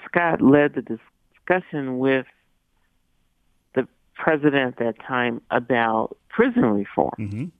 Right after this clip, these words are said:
Speaker 1: And he actually worked with, um, Cory Booker. So, I mean, it's, it is what it is.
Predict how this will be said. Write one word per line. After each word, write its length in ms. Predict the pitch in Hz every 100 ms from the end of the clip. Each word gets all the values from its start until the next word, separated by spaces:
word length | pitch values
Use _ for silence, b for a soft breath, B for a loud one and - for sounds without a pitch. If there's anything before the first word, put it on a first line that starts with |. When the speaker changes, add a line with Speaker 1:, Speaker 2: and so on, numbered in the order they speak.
| _ -
Speaker 1:
And 160 | 135
he 140 | 147 131
actually 420 | 147 - - 160
worked 500 | 131 135 - - -
with, 360 | 123 127 123 - - _ _
um, 540 | - 127 127 123 123 131 _ _ _ _ _ _ _ _
Cory 280 | - 135 135
Booker. 420 | 139 196 - - _ _ _ _ - - _ _ _ _ _ _ -
So, 400 | - 175 160 160 -
I 60 | 175
mean, 340 | 190 202 190
it's, 180 | 190 185 - _ _ _ _ -
it 120 | 175
is 240 | 180 180 156
what 180 | 147
it 160 | 135 127
is. 260 | 135 117